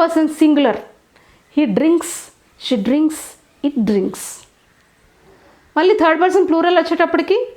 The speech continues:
they drink, we drink, you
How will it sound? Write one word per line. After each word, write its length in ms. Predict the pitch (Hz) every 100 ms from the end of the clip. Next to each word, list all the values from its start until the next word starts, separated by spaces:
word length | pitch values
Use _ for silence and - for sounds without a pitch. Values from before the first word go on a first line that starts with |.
| _ 196
they 100 | 262 269
drink, 200 | 277 262 - _ _ _ _ _ _ _ _ _ _ _ _ _ _ 285
we 100 | 311 294 226
drink, 240 | 226 226 - _ 294
you 80 | 277